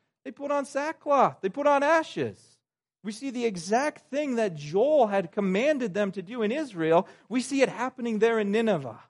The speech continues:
How this must have burned Jonah, whose ministry had been in Israel. Why wasn't Min-, why wasn't Israel responding like this?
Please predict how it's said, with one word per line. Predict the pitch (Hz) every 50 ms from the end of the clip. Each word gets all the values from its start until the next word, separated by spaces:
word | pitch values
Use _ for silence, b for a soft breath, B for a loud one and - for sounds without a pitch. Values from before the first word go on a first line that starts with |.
| _ _ _ _ _ _ _ _ _ _ _ _ _ _ _ _ _ _ _ _ _ _ _ _ -
How | 208 220
this | 214 196 - 170
must | 180 214 233 226 - 220
have | 180 147 135 117 - -
burned | 151 180 214 247 277 262 220 175 143 139 135 - - - b b b b b 151
Jonah, | 147 147 180 208 262 285 262 208 160 143 139
whose | 180 220 202 160 160
ministry | 190 240 320 339 - - - 208 190 165
had | 143 143 147 147 143
been | 165 170 170
in | 170 156 160
Israel. | 156 160 180 240 262 214 185 160 147 135 120 110 101 - - - _ _ _ _ _ _ _ _ _ _ _ _ _ _ _ _ _
Why | - 233 262
wasn't | 269 269 214 262 247 202 170
Min-, | 180 220 254 294 262 220 _ -
why | 165 220 240
wasn't | 262 269 240 240 247 226 - -
Israel | 160 220 269 254 240 202 180 175 165 147
responding | 147 147 139 - - - - 151 147 139 139 135 127 120
like | 113 113 107 - -
this? | 120 107 101 92 - _